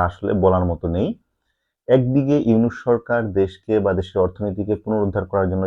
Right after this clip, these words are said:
চেষ্টা করে যাচ্ছে, আর আরেকদিকে গাজীপুরে দেখলাম মিন্টু নামে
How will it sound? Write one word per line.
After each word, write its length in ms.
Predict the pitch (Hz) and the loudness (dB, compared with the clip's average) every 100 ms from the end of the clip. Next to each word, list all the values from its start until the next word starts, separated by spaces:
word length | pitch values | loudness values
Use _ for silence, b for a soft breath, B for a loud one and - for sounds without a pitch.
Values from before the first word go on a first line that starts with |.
| 90 | -4
চেষ্টা 220 | 87 - 95 | -6 -6 -2
করে 140 | 95 | 0
যাচ্ছে, 240 | 92 - 165 185 _ b b b | 0 -2 -12 -14 _ b b b
আর 60 | - - 156 | -14 0 2
আরেকদিকে 480 | 175 139 104 87 117 185 _ _ _ _ _ _ _ | 4 2 -2 -4 -4 -6 _ _ _ _ _ _ _
গাজীপুরে 560 | 98 117 113 120 123 117 95 | 4 4 4 0 0 0 0
দেখলাম 240 | 95 156 156 | -2 -6 -2
মিন্টু 260 | 113 113 110 104 | 0 0 0 -2
নামে 180 | 101 | 0